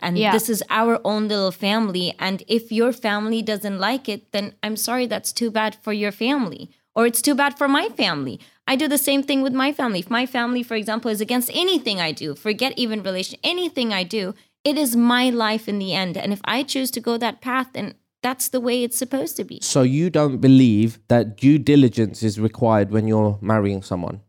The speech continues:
Speaker 1: I'm marrying the person. I'm not marrying the family.
Speaker 3: So,
Speaker 1: This
Speaker 3: so
Speaker 1: is
Speaker 3: due
Speaker 1: probably
Speaker 2: So
Speaker 1: very European of me.
Speaker 2: Yeah.
Speaker 1: It's very German of me because
Speaker 3: No, not at all. No, because in Britain, definitely,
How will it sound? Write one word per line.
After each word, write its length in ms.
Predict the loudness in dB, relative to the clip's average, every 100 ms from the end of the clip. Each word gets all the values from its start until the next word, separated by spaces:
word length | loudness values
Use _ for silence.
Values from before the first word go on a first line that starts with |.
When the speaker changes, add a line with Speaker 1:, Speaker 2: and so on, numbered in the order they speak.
| _ _ _
Speaker 1:
I'm 440 | -2 0 2 4 4
marrying 520 | 2 0 -2 -4 -6 _
the 200 | -6 -6
person. 640 | -4 -4 -2 -2 -6 -4
I'm 180 | -2 0
not 200 | 0 0
marrying 460 | 0 2 2 0 0
the 60 |
family. 640 | -4 -4 -2 -2 -4 -10 -18 _ _ _ _ _ _ _
Speaker 3:
So, 240 | 4 4 4
Speaker 1:
This 220 | 0 2
Speaker 3:
so 100 | 2
Speaker 1:
is 60 |
Speaker 3:
due 60 | 4
Speaker 1:
probably 200 | 4 6
Speaker 2:
So 140 | 6 4
Speaker 1:
very 240 | 2 4
European 580 | 4 4 2 0 0 0
of 120 | 2
me. 100 | 4
Speaker 2:
Yeah. 120 | 6
Speaker 1:
It's 80 | 4
very 260 | 4 4 2
German 420 | 2 2 2 2
of 160 | 0 -2
me 280 | -6 -6 -12 _ _ _
because 380 | -2 2 2 2
Speaker 3:
No, 120 | 0 0
not 60 |
at 160 | 0 0
all. 260 | 0 0 _ -2
No, 240 | 0 0
because 480 | -2 0 2 2 -2
in 300 | -4 -2 0
Britain, 460 | 0 2 0 -2 -8 _
definitely, 680 | -4 -2 -2 0 2 2 0